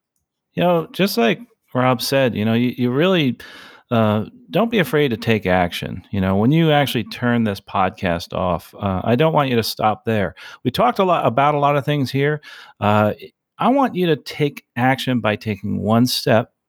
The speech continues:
towards your career goal. It could be something really simple, looking up spartan dot E D U, checking out their history. They have some really cool pictures on the website. And then researching possibly the way that you can finance your career. But the most important thing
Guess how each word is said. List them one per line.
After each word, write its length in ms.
towards 300
your 140
career 360
goal. 280
It 80
could 100
be 80
something 340
really 220
simple, 500
looking 260
up 140
spartan 640
dot 240
E 160
D 80
U, 400
checking 360
out 220
their 140
history. 580
They 80
have 80
some 180
really 220
cool 320
pictures 400
on 140
the 80
website. 460
And 120
then 120
researching 580
possibly 560
the 140
way 240
that 140
you 120
can 160
finance 640
your 260
career. 480
But 140
the 100
most 580
important 580
thing 400